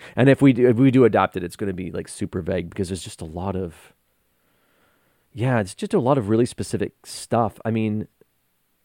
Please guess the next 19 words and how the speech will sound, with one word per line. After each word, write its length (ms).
Joseph 320
K 200
is, 300
like, 200
super 600
horny, 460
which 160
I 80
wasn't, 580
I 80
wasn't 400
expecting. 580
I 60
was 100
not 160
expecting 420
that. 180
Uh, 420
okay, 240